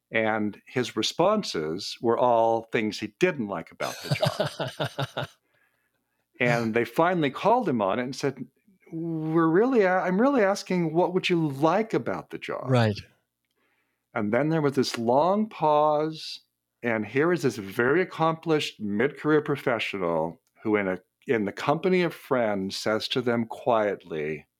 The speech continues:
Speaker 1: "I just want to have my picture in the paper with my name underneath it."
Speaker 2: Mm. Mm.
Speaker 1: And the rule in that space is to not laugh,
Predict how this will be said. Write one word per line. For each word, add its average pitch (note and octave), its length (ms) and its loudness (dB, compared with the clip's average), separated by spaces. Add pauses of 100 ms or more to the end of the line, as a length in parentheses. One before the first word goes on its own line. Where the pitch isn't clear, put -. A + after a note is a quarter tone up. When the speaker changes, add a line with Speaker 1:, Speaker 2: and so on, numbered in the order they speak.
(1800)
Speaker 1:
"I G#2 100 -2
just C#3+ 440 0
want C3+ 400 0
to A#2 80 -2
have G2+ 340 -2
my D#2+ 180 -6
picture B2 500 -2
in A#2+ 100 2
the A2+ 60 0
paper C2+ 680 -8 (220)
with - 260 -10
my D#2 160 -8
name E2 360 -4
underneath F2 580 -10
it." - 120 -20 (180)
Speaker 2:
Mm. A2+ 200 -18 (800)
Mm. G#2+ 300 -2 (1300)
Speaker 1:
And F#2+ 540 -2 (840)
the B2+ 140 0
rule C#3+ 500 2
in D3+ 140 2
that C3+ 260 0
space A#2 440 0
is G#2+ 100 -8
to A2 140 -6
not G#2 280 0
laugh, F2+ 380 0